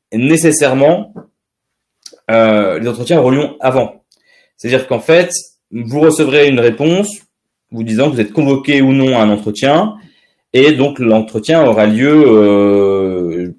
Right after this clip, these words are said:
j'aimerais bien faire ça, moi, bah, à voir en fonction des dates et de comment j'avance dans le, le traitement des dossiers, mais courant mai. Euh, le mieux, ce serait, euh, plutôt possible, donc début mai, ce serait bien,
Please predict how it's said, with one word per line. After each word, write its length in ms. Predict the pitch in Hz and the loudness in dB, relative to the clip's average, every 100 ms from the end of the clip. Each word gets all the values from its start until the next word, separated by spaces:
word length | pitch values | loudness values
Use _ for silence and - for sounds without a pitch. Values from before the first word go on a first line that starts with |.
| _ | _
j'aimerais 220 | 101 107 110 | -6 -2 0
bien 120 | 139 | 0
faire 220 | 135 131 | -2 -2
ça, 140 | 143 | -2
moi, 260 | 135 131 131 | 0 0 2
bah, 260 | 95 95 95 - | 2 0 -4 -6
à 100 | 110 | -2
voir 160 | 113 127 | 0 0
en 60 | |
fonction 300 | 110 104 117 | -2 -8 -6
des 60 | 110 | -6
dates 320 | 110 120 117 | 0 0 0
et 40 | 101 | -6
de 100 | 98 | -10
comment 280 | 120 117 | -6 -4
j'avance 340 | 110 107 120 113 | -2 -2 -2 -2
dans 180 | 104 98 | -4 -6
le, 60 | |
le 300 | 95 87 82 | -10 -12 -10
traitement 320 | 87 113 113 | -12 -10 -4
des 80 | 113 | -2
dossiers, 420 | 104 104 139 156 151 - - _ - | -2 -4 -2 -2 -2 -12 -20 _ -4
mais 160 | 110 | -2
courant 280 | - 131 135 | 0 2 4
mai. 180 | 147 131 - _ _ _ _ | 4 0 -4 _ _ _ _
Euh, 300 | 90 90 85 87 | -10 -8 -6 -4
le 140 | 104 | -2
mieux, 180 | 120 135 | -2 -2
ce 140 | 135 | -6
serait, 340 | - - 117 104 | -8 -2 2 2
euh, 1040 | 95 90 85 80 76 71 67 62 - - _ _ _ _ | 2 0 -2 -4 -6 -8 -10 -12 -16 -20 _ _ _ _
plutôt 220 | _ 127 | _ -10
possible, 480 | 110 117 - 131 113 | -6 -8 -6 -8 -8
donc 200 | 95 92 | -10 -10
début 220 | 101 165 | -8 -2
mai, 200 | 110 135 | 0 -2
ce 100 | 170 | -4
serait 160 | - 101 | -12 -8
bien, 220 | 135 175 | -6 -8